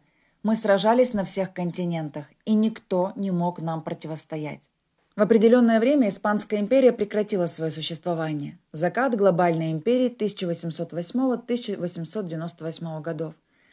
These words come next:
Распад Российской империи датируется тысяча девятьсот семнадцатым годом, с приходом Октябрьской революции. Территории и государства значительно видоизменяются, власть меняется, появляются новые законы,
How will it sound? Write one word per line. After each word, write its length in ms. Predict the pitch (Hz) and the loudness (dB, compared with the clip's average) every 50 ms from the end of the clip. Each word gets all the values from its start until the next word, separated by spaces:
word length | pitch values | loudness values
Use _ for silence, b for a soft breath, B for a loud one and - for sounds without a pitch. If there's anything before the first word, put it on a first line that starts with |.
| _ _ _ | _ _ _
Распад 420 | 185 196 190 - - 190 190 - | 0 0 0 2 2 2 2 2
Российской 540 | 180 180 160 - 170 165 160 - - 208 214 | 0 0 -2 -2 -6 -6 -6 -4 -4 -2 0
империи 340 | 220 208 233 233 233 254 262 | 0 2 2 2 4 4 2
датируется 600 | 202 185 180 180 - 185 190 220 240 233 - 240 | 2 0 -2 0 0 0 2 2 0 0 -2 -4
тысяча 360 | - - 185 180 175 - 202 | -2 -2 -4 -4 -2 -4 -6
девятьсот 440 | 185 190 196 202 202 - 226 214 220 | -4 0 0 -2 0 -2 -4 -4 -2
семнадцатым 640 | - 277 262 247 214 165 147 - - - 160 160 156 | 0 0 2 2 2 0 -2 -6 -10 -8 -8 -8 -6
годом, 340 | 143 156 156 139 - - - b b b b b b | -4 -4 -4 -4 -6 -10 -12 b b b b b b
с 80 | - - | -20 -2
приходом 480 | - 196 190 185 208 214 202 220 208 | 2 2 2 4 2 2 2 2 2
Октябрьской 560 | 196 185 - 196 190 170 180 - - - 190 | 0 0 0 0 0 0 -2 -6 -4 -4 -2
революции. 600 | 185 180 190 185 170 160 151 - - - - - - _ _ _ _ _ _ _ _ _ | 0 0 0 0 0 -2 -6 -8 -10 -10 -12 -14 -20 _ _ _ _ _ _ _ _ _
Территории 500 | - 202 190 196 196 233 254 269 262 262 | 0 2 2 4 4 6 4 6 4 2
и 160 | - - 196 | 0 0 -4
государства 760 | 180 170 196 185 - 185 175 180 170 170 185 185 - 226 233 | -2 -2 -2 -2 -2 -2 0 2 0 0 0 -2 -4 -6 -4
значительно 540 | 196 190 185 175 - 208 - 254 233 220 196 | -2 -2 -4 -4 -8 -4 -2 0 0 2 2
видоизменяются, 1000 | 190 180 165 180 175 156 175 175 170 170 170 165 160 165 170 165 - - 196 b b b b b b | 0 0 0 0 0 0 0 -2 -2 -2 -2 -2 -2 -4 -4 -6 -10 -12 -12 b b b b b b
власть 380 | 170 196 233 262 254 254 - | 0 2 2 2 2 0 -2
меняется, 680 | 185 180 175 180 180 170 165 170 180 180 - - 196 b b b b b b | -2 0 0 0 -2 -2 -2 -4 -6 -8 -10 -14 -14 b b b b b b
появляются 540 | _ 208 208 202 220 262 277 262 254 - 190 | _ 2 2 4 4 4 2 2 2 0 -2
новые 340 | 185 202 233 220 202 190 180 | -2 0 0 2 2 2 2
законы, 560 | 156 180 180 170 - 160 156 165 190 202 - | 2 0 -2 -2 -2 -4 -2 -2 -4 -6 -8